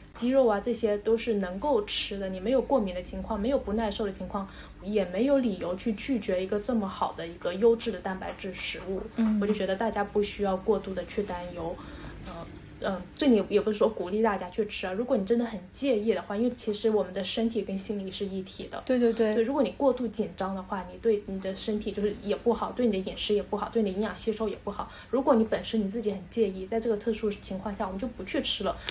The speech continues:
Speaker 1: 我们还有很多其他的优质的蛋白质食物可以供我们选择。
Speaker 2: 嗯，确实是这样。我觉得就是可能年轻人跟上一辈人之间是经常会有这样的冲突的。
Speaker 1: 嗯。
Speaker 2: 就我最近也是家里人有这个生病的情况，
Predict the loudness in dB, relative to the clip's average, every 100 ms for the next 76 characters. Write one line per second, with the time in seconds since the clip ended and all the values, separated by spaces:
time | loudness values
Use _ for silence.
0 | 0 2 4 4 4 2 0 -2 -2 -4
1 | -2 -2 0 4 2 4 -2 -2 -2 -2
2 | -2 -6 -6 -6 -6 -8 -8 -10 -6 -6
3 | -6 -8 -8 -10 -12 -10 2 4 4 4
4 | 2 4 2 4 6 6 4 2 4 6
5 | 6 2 4 4 4 -2 0 2 2 2
6 | 4 4 6 4 4 6 6 6 4 4
7 | 2 0 2 2 0 0 0 0 6 6
8 | 6 2 2 2 0 0 -2 0 2 4
9 | 4 2 -10 -10 6 8 10 8 6 4
10 | 4 2 2 6 8 8 6 4 4 2
11 | 0 0 2 2 4 4 2 -2 -4 -4